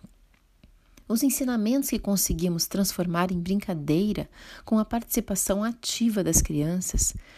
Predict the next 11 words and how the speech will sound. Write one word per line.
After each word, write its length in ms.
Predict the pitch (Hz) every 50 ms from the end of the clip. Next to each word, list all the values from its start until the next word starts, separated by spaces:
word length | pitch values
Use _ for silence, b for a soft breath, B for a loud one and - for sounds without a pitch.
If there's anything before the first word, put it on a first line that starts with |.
| B B B
são 220 | B - 233 220
aprendidos 560 | 226 220 - 226 214 208 202 226 208 208 202 -
com 160 | - 208 202
atenção 760 | 202 202 - 220 220 214 202 - - - - 226 240 262 -
e 80 | - 226
comprometimento, 1120 | - - - 247 254 240 269 240 233 240 233 - - 190 175 160 143 143 151 156 - 185 - B B B B B B B B
independentemente 1200 | 226 226 226 269 269 - 262 254 240 233 226 247 262 277 - - 233 214 214 233 247 233 240
do 100 | 208 214
nível 580 | 208 202 202 208 220 240 254 233 233 254 247 262 -
de 120 | 202 220
maturidade. 840 | 208 214 214 - 214 202 202 185 180 151 139 139 143 147 156 160 156